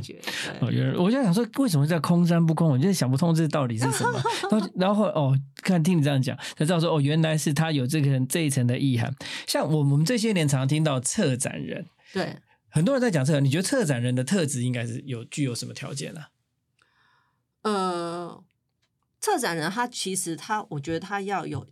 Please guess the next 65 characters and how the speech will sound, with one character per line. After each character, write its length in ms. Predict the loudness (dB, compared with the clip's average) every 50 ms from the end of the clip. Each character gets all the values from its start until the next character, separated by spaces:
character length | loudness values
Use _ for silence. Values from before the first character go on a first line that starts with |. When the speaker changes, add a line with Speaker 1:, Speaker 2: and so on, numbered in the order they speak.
| _
Speaker 1:
自 140 | -10 -8 -8
己， 180 | -8 -10 -10 -10
他 160 | -8 -8 -8
本 280 | -8 -8 -12 -12 -10 -10
身 500 | -10 -8 -8 -8 -8 -10 -12 -14 -14 -6 -6 -4
对 160 | -2 -4 -4 -6
他 240 | -8 -6 -6 -6
的 200 | -6 -8 -10 -10 -10
一 120 | -12 -14
些 500 | -16 -12 -10 -10 -8 -8 -10 -12 -14 -16 _ _ -12
艺 120 | -10 -10
术 160 | -8 -6 -8
的 140 | -8 -6 -8
想 260 | -8 -8 -10 -10 -12
法、 200 | -14 -14 -14 -14
Speaker 2:
嗯。 20 | -12
Speaker 1:
艺 60 | -12
术 140 | -12 -10 -10
的 60 | -12 -12
理 240 | -12 -16 -20 -20 -16
念， 160 | -12 -4 -2 0
Speaker 2:
嗯。 200 | 0 0 -4 -8 -10
Speaker 1:
他 160 | -6 -4 -4 -4
有 60 | -4
一 20 |
个 140 | -6 -8 -8
很 260 | -8 -8 -10 -12 -12 -10
清 320 | -8 -8 -6 -6 -8 -8
楚 220 | -10 -14 -16 -18 -20 -20
的、 300 | _ -20 -20 _ _ _ _ _ _ _ _ _ _ _
很 220 | _ -12 -10 -8 -8
清 240 | -8 -6 -6 -8 -8
楚 160 | -10 -14 -16
的 100 | -18 -18
一 80 | -16
个 120 | -12 -12 -12
想 260 | -10 -10 -14 -16 -16
法， 240 | -18 -20 -16 -8 -2
Speaker 2:
嗯。 220 | -2 -2 -2 -2 -6 -8
Speaker 1:
很， 260 | -10 -10 -10 -10 -12 -16 _ _ _ _ -16
应 80 | -10 -8
该 160 | -6 -6 -6
说 160 | -4 -4 -4
一 60 | -4 -4
个 120 | -6 -6
很 160 | -6 -6 -8
充 240 | -8 -8 -10 -8 -8
实 140 | -8 -10 -10
的 160 | -12 -14 -12
一 20 |
个 100 | -12 -12
内 280 | -10 -10 -12 -12 -12 -14
容， 160 | -18 -14 -6 -4
Speaker 2:
嗯。 180 | -2 -2 -2 -6
Speaker 1:
对。 200 | -10 -12 -16 -18 _ _ _ -20 -20 _ -20 _ _
那 240 | -6 -4 -4 -6 -6 _ _ _ _ _ _
策 220 | -6 -4 -2 0 0
展 180 | -2 -2 -2
人 220 | -4 -4 -4 -4 -4
他 160 | -4 -4 -4
其 180 | -4 -4 -6 -6
实 160 | -4 -4 -6
就 240 | -6 -4 -6 -6 -6
是， 640 | -6 -8 -6 -6 -4 -4 -4 -6 -8 -10 -12 -16 _ -10
呃， 360 | -10 -8 -8 -10 -12 -14